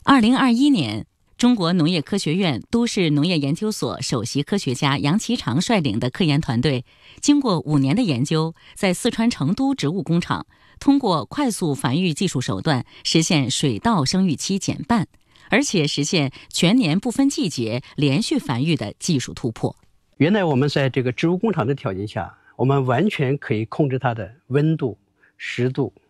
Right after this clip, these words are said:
Speaker 2: 光照、二氧化碳和根茎营养，就是完全可以控制它的环境。但是在植物工厂的环境下，它的能源成本和运行成本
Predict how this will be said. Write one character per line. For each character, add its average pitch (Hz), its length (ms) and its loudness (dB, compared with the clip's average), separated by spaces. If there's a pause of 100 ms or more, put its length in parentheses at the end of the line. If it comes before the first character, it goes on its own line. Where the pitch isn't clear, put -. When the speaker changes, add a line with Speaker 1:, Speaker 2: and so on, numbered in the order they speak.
(140)
Speaker 2:
光 127 240 0
照、 131 80 -2 (140)
二 135 80 0
氧 104 120 -2
化 107 160 -6
碳 113 240 -6
和 120 120 -4
根 135 120 0
茎 117 160 -2
营 90 140 -6
养， 110 160 -6 (880)
就 127 120 0
是 117 100 2
完 123 220 2
全 170 160 0
可 - 120 -4
以 107 100 0
控 - 200 -4
制 117 80 -2
它 113 120 -2
的 113 120 -6
环 104 180 -8
境。 113 200 -10 (160)
但 165 120 4
是 196 160 2
在 131 380 0 (160)
植 - 160 0
物 208 80 2
工 277 180 0
厂 156 140 0
的 143 100 0
环 107 240 -4
境 143 220 -2
下， 117 380 -6
它 135 80 0
的 127 120 0
能 110 160 -2
源 139 280 0
成 120 260 -8
本 95 260 -8 (160)
和 - 300 -6
运 160 180 2
行 120 220 -2
成 113 220 -4
本 107 280 -10